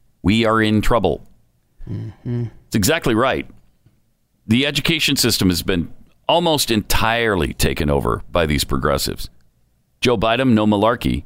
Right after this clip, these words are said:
Speaker 1: tweets, uh, "Somewhere there's someone making a ton of money trading these morons for serious cases of Trump derangement syndrome."
Speaker 2: Man, that's a real thing, too.
Speaker 1: Sure is.
Speaker 2: Oof.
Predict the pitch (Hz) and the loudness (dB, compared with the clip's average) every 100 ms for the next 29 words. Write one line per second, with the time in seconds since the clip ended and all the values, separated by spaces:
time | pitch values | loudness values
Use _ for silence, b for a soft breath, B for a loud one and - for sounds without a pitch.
0 | - - 87 78 - 104 82 82 - 156 | -8 0 0 2 0 0 2 0 0 0
1 | 156 120 104 101 95 - - b - - | 2 2 2 2 2 -2 -4 b -8 -4
2 | 151 147 131 127 127 90 - 143 143 127 | 0 2 2 2 0 0 0 0 2 0
3 | 87 73 117 117 113 104 82 95 101 98 | 0 0 0 2 4 4 4 4 4 4
4 | 92 98 - 64 - - 120 120 - - | 2 0 -2 -4 -2 2 2 2 0 -4
5 | 104 - 76 73 64 b b b b _ | -4 -2 -2 -2 -4 b b b b _
6 | - 135 123 - 101 95 110 110 101 85 | -4 -2 -2 -2 0 2 2 2 0 0
7 | 85 73 67 - 107 110 101 95 104 - | 0 0 0 0 0 0 0 2 2 2
8 | 101 92 - 98 87 - - _ _ _ | -2 -2 -2 -2 -4 -8 -20 _ _ _
9 | - 131 123 120 85 - - 117 | -4 0 2 2 0 -2 0 0